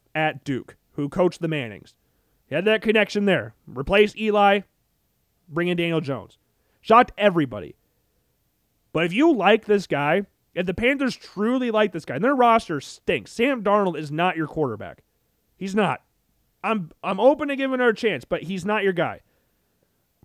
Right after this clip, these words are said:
And yes, their O-line is atrocious. So, lineman could be an option here. But Kenny Pickett, with all these connections, it just makes too much sense. Like the Cardinals, when they drafted Kyler Murray, same year Daniel Jones got drafted by the Giants,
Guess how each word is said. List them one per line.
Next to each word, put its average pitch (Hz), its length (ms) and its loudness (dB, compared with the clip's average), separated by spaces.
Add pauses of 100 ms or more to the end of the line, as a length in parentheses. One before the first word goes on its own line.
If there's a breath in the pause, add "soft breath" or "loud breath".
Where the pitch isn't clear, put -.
(580)
And 226 200 2
yes, 233 240 4
their 220 160 4
O-line 220 420 6
is 185 200 -2 (100)
atrocious. 190 1000 -2
So, 202 360 -2 (760)
lineman 214 400 6
could 208 160 2
be 208 100 -2
an 202 60 2
option 196 320 0
here. 110 220 -14 (1080)
But 160 200 -6
Kenny 254 260 0
Pickett, 180 480 -6
with 127 180 -10
all 190 200 2
these 233 160 -2
connections, 196 420 -6
it 180 60 -10
just 202 180 -10
makes 233 240 -8
too 214 220 -8
much 214 200 -4
sense. 160 300 -10 (240 soft breath)
Like 226 140 0
the 233 80 0
Cardinals, 214 520 2
when 170 120 -4
they 247 100 4
drafted 240 340 0
Kyler 226 300 2
Murray, 220 180 0
same 226 300 -4
year 247 160 2
Daniel 226 240 0
Jones 220 180 -2
got 214 120 -2
drafted 208 160 -2
by 196 80 -4
the 185 80 -4
Giants, 175 240 -4